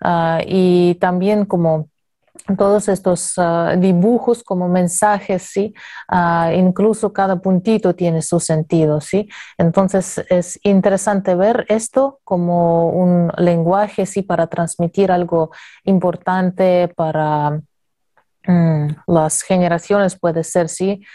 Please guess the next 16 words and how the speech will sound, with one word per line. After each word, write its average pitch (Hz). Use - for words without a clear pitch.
Ah, 160
que 170
vienen 170
futuras 175
o 160
también 170
en -
el 165
mismo 165
tiempo 175
entre, 160
¿sí? 196
Ah, 160
una 185
civilización. 165
Ah, 160